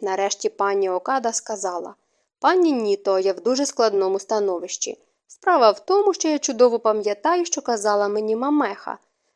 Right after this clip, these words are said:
"Звісно, ви пам'ятаєте", — сказала мама. "Мамеха пам'ятає по-своєму, я по-своєму".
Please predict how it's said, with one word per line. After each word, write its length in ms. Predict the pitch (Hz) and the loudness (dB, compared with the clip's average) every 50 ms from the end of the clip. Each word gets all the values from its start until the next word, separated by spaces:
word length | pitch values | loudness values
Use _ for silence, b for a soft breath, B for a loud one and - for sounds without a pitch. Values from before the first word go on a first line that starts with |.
| _ - | _ -16
"Звісно, 540 | 359 349 - 190 294 480 - 480 453 453 403 | -14 -12 -4 0 0 2 4 4 4 6 6
ви 100 | 415 403 | 4 4
пам'ятаєте", — 920 | 311 285 277 254 262 233 - - 190 185 185 185 180 180 - 202 190 190 | 2 2 2 0 -2 -2 -2 0 0 0 2 0 -2 -4 -4 -6 -6 -6
сказала 500 | - - - 190 180 190 190 185 185 185 | -8 -10 -8 -6 -4 -2 -2 0 0 -2
мама. 420 | 185 180 180 175 175 180 180 185 - _ _ _ _ _ _ - | -4 -6 -6 -6 -8 -8 -10 -12 -14 _ _ _ _ _ _ -6
"Мамеха 420 | 220 202 208 214 214 - 233 202 | -4 -2 0 0 0 0 -2 -2
пам'ятає 640 | - 202 196 202 196 202 202 - 208 202 196 190 | 0 0 0 2 2 0 0 2 2 2 2 2
по-своєму, 840 | 185 - 208 - - - 185 185 254 349 381 339 330 294 277 262 226 | -2 -4 -8 -14 -12 -10 -4 -2 0 2 2 2 2 2 0 0 0
я 180 | 190 190 185 | 0 -2 -2
по-своєму". 880 | 185 - 196 185 - - 196 175 226 302 359 359 349 311 294 285 285 | -2 -4 -6 -8 -8 -8 -8 -4 -2 -2 0 0 0 0 0 0 -2